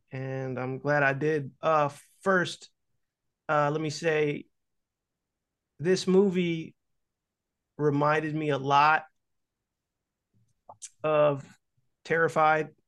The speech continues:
um, which is the same director. Uh, even though it's a different movie, and there's some things that you've pointed out that, like, I wasn't even,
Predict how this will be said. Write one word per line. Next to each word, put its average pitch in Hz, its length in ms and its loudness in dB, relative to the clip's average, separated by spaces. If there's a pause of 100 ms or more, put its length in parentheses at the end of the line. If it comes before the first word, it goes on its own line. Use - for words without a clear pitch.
(100)
um, 143 480 -2
which 151 240 -2
is 143 360 -6 (280)
the 147 60 -8
same 147 240 0
director. 139 500 -2 (540)
Uh, 143 560 4 (600)
even 208 220 2
though 208 120 6
it's 196 120 2
a 180 40 0
different 170 340 0
movie, 160 440 -4
and 160 120 -6
there's 160 120 0
some 156 140 -4
things 160 300 -2
that 139 160 0
you've 156 180 -4
pointed 143 320 0
out 139 280 -2
that, 139 220 -2
like, 139 200 -4
I 143 100 0
wasn't 147 280 0
even, 131 260 -4